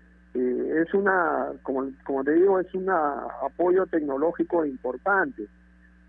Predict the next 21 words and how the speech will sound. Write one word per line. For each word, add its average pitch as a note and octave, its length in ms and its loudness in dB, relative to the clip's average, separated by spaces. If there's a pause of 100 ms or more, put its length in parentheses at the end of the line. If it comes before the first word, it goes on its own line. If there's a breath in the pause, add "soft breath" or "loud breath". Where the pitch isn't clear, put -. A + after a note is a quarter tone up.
(420)
eh, A2 160 -6
porque, A#2+ 840 -2 (140)
no, C3+ 180 -2 (240)
como C3+ 220 0
les C#3 160 2
vuelvo F3 240 2
a E3+ 80 2
decir, F#3 320 -2 (200)
eh, B2+ 40 -6 (280)
minimiza, C#3 1000 -2 (260)
minimiza D3 480 0
el D3+ 80 2
error, C#3+ 480 0
no A#3 120 0
lo D#4 140 2
elimina, F3 580 -2 (260)
no F3+ 100 -2
lo A3+ 120 2
elimina, D#3 520 -4
no C3+ 100 -6 (220)
seamos D#3+ 280 -2